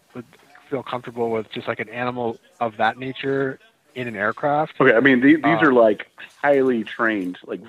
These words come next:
Speaker 2: very highly trained chimpanzees.
Speaker 1: Yeah.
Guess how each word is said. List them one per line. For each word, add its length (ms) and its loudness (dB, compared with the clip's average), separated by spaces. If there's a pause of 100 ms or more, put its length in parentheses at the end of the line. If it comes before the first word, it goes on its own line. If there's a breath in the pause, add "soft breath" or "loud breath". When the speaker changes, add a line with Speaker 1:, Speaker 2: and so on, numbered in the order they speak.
(100)
Speaker 2:
very 300 2
highly 280 0
trained 360 -6
chimpanzees. 640 -8 (1040)
Speaker 1:
Yeah. 540 -2